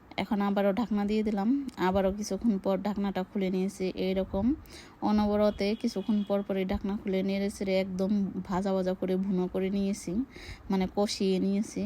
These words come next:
তো দিয়ে দিলাম পরিমাণ মতো পানি, আবারও ঢাকনা দিয়ে দিলাম। পানিটা একদম শুকিয়ে ভুনা করে নিয়েছি গোশটা। তো আমার মেয়েটারও এই খিচুড়িটা আজকে দারুণ মজা লাগছে। তো এই রেসিপিটা যদি ফলো করে বানাও,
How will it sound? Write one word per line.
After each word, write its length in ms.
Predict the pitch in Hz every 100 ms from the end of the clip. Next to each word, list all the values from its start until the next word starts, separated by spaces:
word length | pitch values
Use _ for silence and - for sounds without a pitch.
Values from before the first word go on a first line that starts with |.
| 262
তো 80 | - 190
দিয়ে 140 | 196
দিলাম 180 | 196 196
পরিমাণ 320 | 208 202 208 208
মতো 180 | 202 190 -
পানি, 280 | 196 196 226 269 202
আবারও 240 | 190 185
ঢাকনা 260 | 196 196 190
দিয়ে 160 | 196 202
দিলাম। 260 | 196 190 254 - - - - - - -
পানিটা 320 | 202 202 196
একদম 260 | 202 196 220
শুকিয়ে 480 | - 220 - 208 202 208
ভুনা 300 | 202 196 196
করে 220 | 202 208
নিয়েছি 360 | 220 214 233 190
গোশটা। 460 | 185 185 - - 202 285 - - - - - - -
তো 80 | 214
আমার 240 | 208 220
মেয়েটারও 540 | 220 240 262 233 208 214 190
এই 180 | 208 220
খিচুড়িটা 540 | 214 - 226 240 233 196
আজকে 260 | 226 - 196 190
দারুণ 380 | 214 247 220 233 233
মজা 280 | 226 220 214
লাগছে। 480 | 220 208 - - 196 294 - - - - -
তো 100 | 214
এই 140 | 214
রেসিপিটা 440 | 233 269 220 226 220
যদি 200 | 220 220
ফলো 320 | 240 - 220 208
করে 220 | 214 202
বানাও, 420 | 196 208 202 190